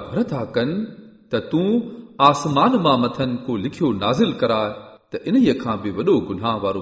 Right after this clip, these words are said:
مطالبو ته اهي اڳي موسيٰ کان ڪري چڪا آهن. انهيءَ کي ته هنن چيو هو ته اسان کي الله ظاهر ظهور ڏيکار، ۽ ان ئي حد کان ٽپي وڃڻ ڪري هڪدم مٿن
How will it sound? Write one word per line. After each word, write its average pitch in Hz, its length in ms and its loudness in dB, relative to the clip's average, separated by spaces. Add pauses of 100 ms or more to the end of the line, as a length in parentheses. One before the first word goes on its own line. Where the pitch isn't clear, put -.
مطالبو 117 500 -2 (480)
ته 123 60 -4 (120)
اهي 156 160 6 (160)
اڳي 208 180 4 (560)
موسيٰ 226 280 2 (100)
کان 104 180 -4
ڪري 92 160 -4 (100)
چڪا - 180 -4 (100)
آهن. 107 220 -6 (480)
انهيءَ 160 340 6
کي 170 160 4
ته 175 140 6
هنن 165 280 2
چيو 170 240 4
هو 170 140 4 (500)
ته - 60 -6 (140)
اسان 120 240 -2 (100)
کي 139 120 0 (520)
الله 127 320 6 (500)
ظاهر 214 400 4
ظهور 127 240 2 (100)
ڏيکار، ۽ - 340 -10 (600)
ان 135 120 0
ئي 104 100 2 (100)
حد 135 140 -2 (140)
کان 104 160 -2 (140)
ٽپي - 380 -2
وڃڻ 104 220 -2 (100)
ڪري 113 180 -2 (480)
هڪدم 117 460 2
مٿن 101 340 -6